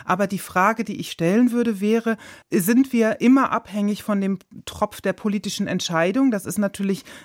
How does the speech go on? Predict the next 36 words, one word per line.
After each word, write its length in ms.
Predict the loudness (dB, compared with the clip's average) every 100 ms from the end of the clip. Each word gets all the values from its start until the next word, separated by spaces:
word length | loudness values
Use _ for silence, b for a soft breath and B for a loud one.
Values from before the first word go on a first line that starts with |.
| -2
äh, 100 | 0
ein 160 | 0
Problem. 500 | 0 0 2 4 2
Auch 140 | 0 -2
für 140 | -4
viele 240 | -2 0
sozialunternehmerische 1000 | -2 -4 0 0 0 -2 0 0 0 -2 -2
Initiativen 640 | -4 -2 -4 0 0 2
ist 160 | -2
das 140 | -4 -4
ein 120 | -6
Problem. 440 | -8 -4 2 2 B B B
Aber 140 | 0 0
ich 140 | 2
würd 140 | 0
gern 180 | 2 0
einfach 280 | 2 2 2
mal 160 | 2 4
nennen, 200 | 6 4
die 80 |
Quartiermeister, 760 | 2 -2 0 2 2 2 0 -4
die 100 | -2
kennen, 220 | 0 2
glaub 160 | 2 -2
ich, 140 | -4
viele 260 | 0 2 2
in 160 | 0
Berlin, 380 | 0 2 4 2
die 80 | 0
kennen 240 | -2 -2
auch 100 | -2
manche 320 | -2 -2 -2
Menschen 240 | -2 -2 -2
an 120 | -2
anderen 360 | 0 2 2 0
Standorten. 600 | 0 0 0 -2 0